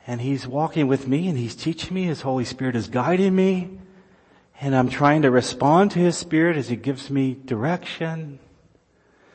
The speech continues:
choices that are based on the Spirit, not based on the flesh, it's wonderful. I'm working with Jesus. He's my, I'm in relationship with Jesus. And he cares about the big stuff and he cares about the little stuff.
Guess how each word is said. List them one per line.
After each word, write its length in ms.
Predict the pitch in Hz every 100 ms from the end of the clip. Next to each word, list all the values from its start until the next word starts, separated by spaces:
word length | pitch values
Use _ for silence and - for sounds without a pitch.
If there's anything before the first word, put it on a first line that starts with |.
| _ -
choices 580 | - 147 147 143 156
that 100 | 143
are 60 | 135
based 340 | 117 139 139
on 100 | 147
the 80 | 139
Spirit, 440 | 131 - 131 147 135
not 160 | 135
based 300 | 135 135 -
on 120 | 135
the 80 | 131
flesh, 380 | - 127 135 - - - - _ _ _ _ _ _ _ _ _ _ _ _ _ _ _ _ _ -
it's 220 | 165 -
wonderful. 640 | 101 156 170 - - - - _ _ _ _ _ _ _ -
I'm 140 | 123
working 400 | 135 135 135 110
with 260 | 123 123 -
Jesus. 440 | 110 87 87 -
He's 180 | 151 143
my, 260 | 143 143 - -
I'm 180 | 156 160
in 80 | 165
relationship 680 | 151 147 151 - 139 143 123
with 100 | 117
Jesus. 420 | 127 117 107 104
And 300 | 143 143 139 -
he 120 | -
cares 360 | 185 202 262 262
about 260 | 233 - -
the 80 |
big 340 | 131 117 202 226
stuff 560 | - 254 254 - - -
and 80 | 160
he 60 |
cares 380 | - - 196 180
about 240 | 139 120
the 80 | 117
little 240 | 113 139 127
stuff. 440 | - 110 107